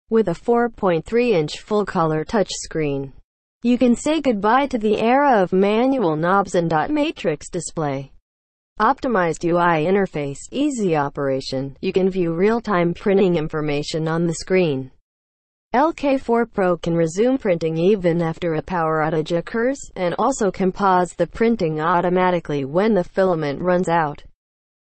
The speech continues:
So you do not need to print from the beginning again in either case, which will save you a lot of time and material.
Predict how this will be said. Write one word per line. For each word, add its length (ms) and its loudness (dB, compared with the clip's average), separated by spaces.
So 140 -6
you 140 2
do 260 0
not 260 2
need 260 2
to 100 0
print 280 -2
from 200 -2
the 80 -2
beginning 520 2
again 380 2
in 140 4
either 320 2
case, 480 0
which 220 -6
will 120 2
save 340 0
you 200 0
a 220 0
lot 140 4
of 220 -4
time 320 2
and 140 0
material. 720 -2